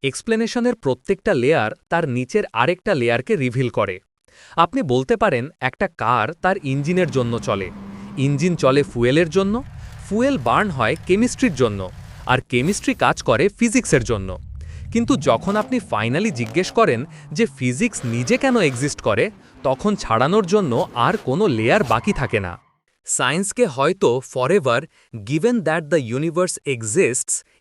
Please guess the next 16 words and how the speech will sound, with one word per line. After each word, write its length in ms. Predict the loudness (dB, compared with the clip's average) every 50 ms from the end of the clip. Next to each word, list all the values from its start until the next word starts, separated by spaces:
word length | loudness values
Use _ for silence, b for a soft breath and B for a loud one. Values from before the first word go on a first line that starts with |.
| -4 -2
এটা 160 | 0 2 2 2 2
দিয়েই 180 | 2 0 -2 -2 -2
স্টার্ট 220 | 0 0 0 0 0 -4
করতে 180 | -4 -2 -2 -2 -2
হবে, 200 | -2 -2 -2 -4 -8 -8 b b b b b b 0
কারণ 280 | 2 4 4 4 4 2 0 -4 -6 -6 -2
যেটা 220 | 0 0 2 2 0 0 0 0
already 380 | 0 0 2 2 0 0 0 0 -4 -4 -6
এখানে 240 | -4 -4 -4 -4 -4 -4 -2 -4
আছে 220 | -2 -2 0 -2 -2 -2 -4 b b b b b 0
ও 20 | 0 0 0
শুধু 200 | -2 -2 0 -2 -4 -2
সেটুকুই 440 | -2 -2 0 0 0 -2 0 0 -2 0
স্টাডি 220 | 2 0 0 0 0 -2
করতে 200 | -2 -2 -2 -2 -2
পারে। 180 | -2 -4 -4